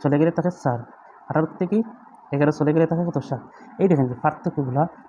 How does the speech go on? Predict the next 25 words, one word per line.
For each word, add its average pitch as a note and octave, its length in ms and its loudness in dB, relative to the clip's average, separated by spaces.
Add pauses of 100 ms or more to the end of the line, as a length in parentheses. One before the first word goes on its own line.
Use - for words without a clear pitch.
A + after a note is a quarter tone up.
পার্থক্যগুলোর G3 560 0
কোনো F3 180 0
ধারাবাহিকতা C3+ 520 2
নেই। A2+ 120 -6
যেহেতু - 540 -8
পার্থক্যগুলোর F#3 520 0
ধারাবাহিকতা E3 480 4
নেই, F3 180 2
তাহলে - 500 -2
বুঝতে C#3+ 260 0
হবে G#3+ 200 2
এটা D3 160 -2
কোনো E3+ 340 -2
প্যাটার্ন, D#3+ 560 -2
এটা C3+ 200 -6
কোন E3 120 2
ধরনের D#3+ 200 4
প্যাটার্ন, F3 280 -2 (100)
ফিবোনাক্কি D3 440 2
কিনা। A#2+ 160 -6
ফিবোনাক্কি D#3+ 400 -2
সংখ্যা F3 200 -2
কাকে D3 200 -4
বলে? D#3+ 220 0 (400)
যদি D#3+ 140 2